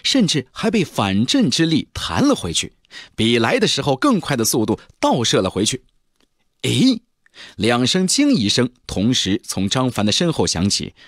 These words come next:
正是三师道人和霍老夫人。白骨长枪一击的威力，他们可都是清楚的。此招看似简单朴实，其实乃是三师道人白骨分身的看家本领。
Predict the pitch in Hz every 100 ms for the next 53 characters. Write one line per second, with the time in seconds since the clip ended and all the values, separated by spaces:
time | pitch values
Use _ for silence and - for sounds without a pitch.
0 | - 113 92 85 78 - - 185 233 208
1 | 226 208 85 73 - - - 104 - 277
2 | 254 78 69 - 92 80 - _ _ _
3 | _ - - - - - 123 160 156 117
4 | - 123 160 156 156 156 123 - 185 90
5 | 98 101 80 76 - - 131 127 107 95
6 | 98 107 95 - 165 156 - - - _
7 | - - - 139 185 208 196 - 254 113
8 | - 110 - - 107 90 101 110 - 80
9 | - 87 98 - - 117 - 104 - -
10 | 101 98 - 113 - - 123 127 127 123
11 | 120 180 135 87 90 117 - - 117 165
12 | 165 - 95 95 247 240 220 240 160 -
13 | - 269 220 196 92 101